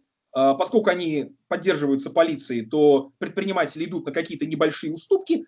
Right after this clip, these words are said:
а рабочих мы параллельно воспитываем в монархическом духе и таким образом,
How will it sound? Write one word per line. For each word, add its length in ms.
а 160
рабочих 360
мы 120
параллельно 400
воспитываем 500
в 40
монархическом 640
духе 440
и 80
таким 280
образом, 460